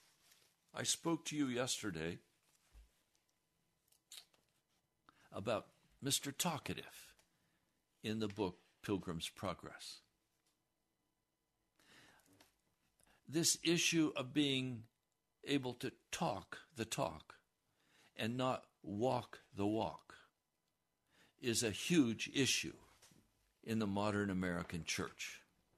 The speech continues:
especially among Pentecostals, Charismatics, Anglicans,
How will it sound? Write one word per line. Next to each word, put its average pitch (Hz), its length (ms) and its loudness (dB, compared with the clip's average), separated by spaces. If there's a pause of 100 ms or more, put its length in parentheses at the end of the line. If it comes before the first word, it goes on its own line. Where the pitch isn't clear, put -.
(340)
especially - 720 0 (1400)
among 104 380 -2 (340)
Pentecostals, 117 880 -2 (840)
Charismatics, 98 960 0 (1800)
Anglicans, 101 840 0